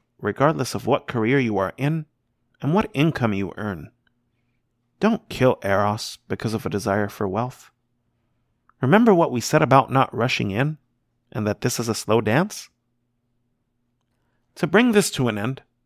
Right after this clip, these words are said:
there's a great conversation about love in the otherwise grim and depressing film Interstellar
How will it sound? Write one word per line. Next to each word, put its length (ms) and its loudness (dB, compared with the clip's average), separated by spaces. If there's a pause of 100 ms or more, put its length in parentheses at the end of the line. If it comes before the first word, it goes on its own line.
(520)
there's 180 -2
a 60 0
great 460 2
conversation 800 0
about 360 0
love 600 -2
in 120 -4
the 80 -2
otherwise 520 4
grim 280 2
and 100 2
depressing 540 0
film 420 -4
Interstellar 800 -4